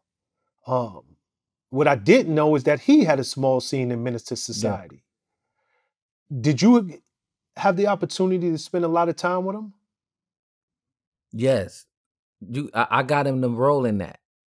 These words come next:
Speaker 1: You got, you got A J Johnson to role in Menace?
Speaker 2: Mm-hmm.
Speaker 1: Talk about it.
Speaker 2: So, um, I, I'm with,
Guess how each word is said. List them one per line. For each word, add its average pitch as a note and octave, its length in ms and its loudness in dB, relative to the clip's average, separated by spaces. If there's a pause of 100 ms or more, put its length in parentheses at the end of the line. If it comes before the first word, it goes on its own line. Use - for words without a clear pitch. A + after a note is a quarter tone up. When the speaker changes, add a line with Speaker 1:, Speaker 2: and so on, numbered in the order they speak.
(720)
Speaker 1:
You F3+ 160 4
got, A3 200 8
you F3+ 140 4
got A3 200 8
A G#3 120 6
J G3+ 260 2
Johnson F#3+ 500 0
to F3 60 2
role F3 440 4
in G3+ 240 4
Menace? C#4 340 0
Speaker 2:
Mm-hmm. B2+ 240 -6 (880)
Speaker 1:
Talk G#3+ 240 4
about E3+ 240 4
it. G#2 100 -14 (1400)
Speaker 2:
So, C3 480 4 (180)
um, A#2 500 0 (200)
I, A2 180 0
I'm A2 160 -10
with, C#3 260 -2